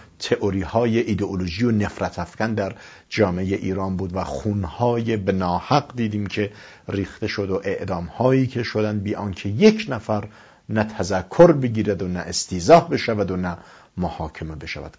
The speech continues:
کماکان بر سریر قدرت حضور دارند و حد اکثر یک قاتلی به نام سعید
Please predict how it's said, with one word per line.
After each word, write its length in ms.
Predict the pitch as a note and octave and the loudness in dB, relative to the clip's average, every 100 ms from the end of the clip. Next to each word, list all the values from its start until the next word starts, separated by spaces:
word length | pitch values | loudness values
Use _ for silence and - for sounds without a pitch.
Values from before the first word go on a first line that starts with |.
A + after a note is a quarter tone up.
| - | 0
کماکان 560 | F#3+ F3 B2+ A2+ G#2+ | 2 4 2 -2 -4
بر 120 | F#2 E2+ | -4 -6
سریر 440 | - F2 F#2+ E2+ | -6 -4 -4 -6
قدرت 520 | - D#2 F2+ F2 - - - - - | -8 -10 -8 -8 -10 -16 -20 -20 -6
حضور 500 | G2+ F#2+ A#2 F#3+ F3 | -2 2 6 6 6
دارند 400 | D#3+ C#3+ B2+ A#2 | 6 4 2 0
و 200 | A2+ G2 | 0 -2
حد 400 | F2 F2+ - - | -4 -4 -4 -4
اکثر 440 | G#2 - - E3 | -6 -4 4 6
یک 200 | C#3 A#2 - | 6 0 0
قاتلی 480 | - G2 F#2 C3 C#3 | 2 2 2 0 0
به 100 | A2 | 0
نام 180 | G2 F#2+ | -4 -4
سعید 360 | - D#2 F#2+ | -4 -4 -6